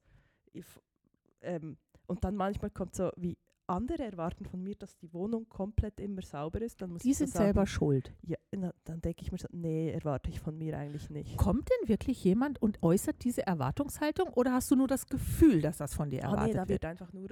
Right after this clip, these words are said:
Speaker 1: also nicht an mich, sondern wenn du dann so in Gesprächen bist und du hörst, klar kann ich das ja nicht nachprüfen, wie häufig das die putzen, aber wenn ich dann höre, wie häufig das geputzt wird und ich dann denke,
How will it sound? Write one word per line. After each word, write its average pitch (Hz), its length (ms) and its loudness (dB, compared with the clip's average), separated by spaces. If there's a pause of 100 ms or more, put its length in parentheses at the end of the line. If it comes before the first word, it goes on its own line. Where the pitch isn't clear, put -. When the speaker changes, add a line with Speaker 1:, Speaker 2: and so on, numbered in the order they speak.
Speaker 1:
also 175 220 0 (300)
nicht - 420 -4
an 170 200 0
mich, 214 340 -6
sondern 175 380 -2
wenn 156 180 0
du 170 80 -4
dann 170 220 -2
so 175 80 -4
in 175 80 -2
Gesprächen 175 580 -2
bist - 220 -4
und 180 160 -6
du 160 100 2
hörst, 160 380 -2 (960)
klar 175 320 0
kann 165 220 -6
ich 160 120 -10
das 160 200 -6
ja 165 100 0
nicht 160 240 -4
nachprüfen, 156 600 -2
wie 165 140 -4 (100)
häufig 147 340 -6
das - 160 -14
die - 140 -14
putzen, - 420 -10
aber 143 240 -4
wenn 143 140 -4
ich 147 120 -10
dann 151 220 -4
höre, 143 380 0 (880)
wie 165 260 0
häufig 160 320 2
das - 160 -20
geputzt - 440 -6
wird 160 120 -4
und 147 100 -10
ich 143 120 -10
dann 131 160 -6
denke, 143 360 -4